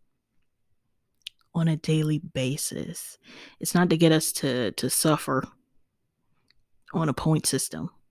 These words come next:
to get a blessing. It's so that we can focus on our relationship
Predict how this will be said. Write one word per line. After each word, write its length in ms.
to 80
get 120
a 60
blessing. 420
It's 180
so 80
that 180
we 120
can 140
focus 600
on 140
our 120
relationship 800